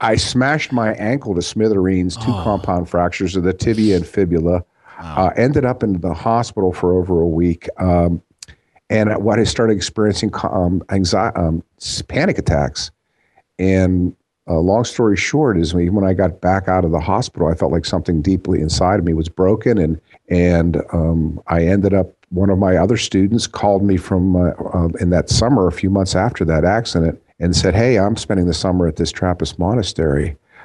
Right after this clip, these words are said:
Speaker 1: I'm taking your advice." I said, "What advice?" He said, "You told us to do something more important than just chase girls and drink beer all summer."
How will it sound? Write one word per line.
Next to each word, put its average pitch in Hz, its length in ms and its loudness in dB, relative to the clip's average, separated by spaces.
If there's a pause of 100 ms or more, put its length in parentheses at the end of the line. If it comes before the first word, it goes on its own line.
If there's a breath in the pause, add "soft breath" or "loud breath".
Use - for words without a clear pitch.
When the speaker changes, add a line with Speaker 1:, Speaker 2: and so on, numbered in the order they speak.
Speaker 1:
I'm 82 80 -4
taking 104 320 0
your 95 180 4
advice." 95 460 0
I 87 40 0
said, 90 160 -4
"What 135 180 0
advice?" 80 320 -2
He - 80 -10
said, 156 280 -2
"You 147 60 0
told 214 240 0
us 208 120 0
to 151 60 -2
do 180 160 2
something 147 540 -2
more 143 240 2
important 135 480 0
than 85 140 0
just 92 200 0
chase 95 220 0
girls 95 340 0
and 85 100 -6
drink 87 260 -2
beer 135 180 2
all 82 140 0
summer." 85 340 -6